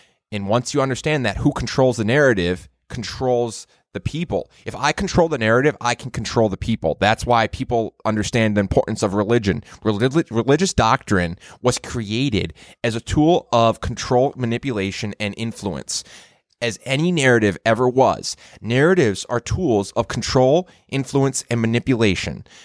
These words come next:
And once you understand that, then you start to understand, okay, everything I read, everything I consume, I need to completely be skeptical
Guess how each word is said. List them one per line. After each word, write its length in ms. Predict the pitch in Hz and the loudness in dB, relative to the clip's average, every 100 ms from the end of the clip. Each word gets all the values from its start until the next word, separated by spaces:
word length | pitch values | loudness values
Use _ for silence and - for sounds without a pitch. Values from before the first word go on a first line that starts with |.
| _ - | _ -6
And 260 | 104 107 | -2 2
once 240 | 131 156 156 | 0 2 -2
you 120 | - | 0
understand 720 | 135 135 120 - 139 151 170 | 2 2 0 -2 0 2 2
that, 160 | 98 90 | 0 0
then 140 | 113 | 0
you 60 | 120 | 0
start 180 | - 127 | 0 -2
to 100 | 113 | -2
understand, 380 | 120 - 117 - | -6 -6 -8 0
okay, 440 | 135 139 110 95 - - - | 0 2 0 0 -4 -14 -6
everything 440 | 139 156 175 170 156 | -2 0 2 2 2
I 80 | |
read, 400 | 123 123 151 151 120 | 4 4 4 2 0
everything 320 | 127 139 147 | 0 0 2
I 80 | 127 | 2
consume, 380 | 123 - 143 | 0 2 2
I 60 | 113 | 2
need 200 | 131 120 | 0 0
to 180 | 120 - _ _ - | -2 -2 _ _ -4
completely 580 | - - 151 - 160 - _ | 0 2 0 0 -4 -6 _
be 100 | - 110 | -4 -2
skeptical 640 | - - 135 - - - | -2 0 -2 -2 -4 -2